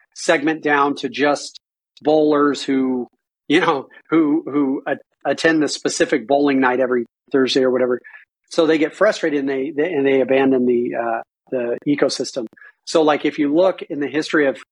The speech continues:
Facebook marketing and advertising, like, we've been a constant voice. Like, we're, we're crushing it. And there's been people who've tried it and people who've abandoned it and people who tried it, people who abandoned it. But for us, it's always the exact same thing. Um, so we've done some Instagram. Uh,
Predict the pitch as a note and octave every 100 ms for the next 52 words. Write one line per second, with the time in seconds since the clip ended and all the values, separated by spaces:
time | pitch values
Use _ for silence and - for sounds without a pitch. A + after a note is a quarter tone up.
0 | _ - D#3+ D#3 - C#3+ - C#3 C3+ C3
1 | B2+ C#3+ D3 C#3 B2 B2+ A#2+ - _ _
2 | - C#3 A#2+ D3+ F3+ F3 D#3 C3 D3 C3
3 | - C3+ C3 A#2 - - - D3 D#3+ D#3
4 | D#3 D3+ - D3 - G#2 - - _ _
5 | _ _ - D#3 D#3+ D#3+ F3 - G3+ G#3
6 | E3 E3 D#3+ E3 D3 D#3 E3+ D#3 D3+ D3+
7 | D3+ D3+ D3+ - D3 D#3+ D3 D3 C#3+ D3
8 | C#3+ C#3+ C3+ C3+ C#3+ C#3+ B2+ - C#3 E3
9 | D#3+ - - - C#3+ C#3+ C#3 C3+ A#2 C3
10 | A#2 B2 _ - _ _ _ _ _ -
11 | D3+ D3+ D3 _ - F3 E3 C#3 E3+ F#3
12 | - E3+ D#3 D#3 - C#3 C3+ C3 D#3 -
13 | _ _ _ _ C#3+ C#3 C3+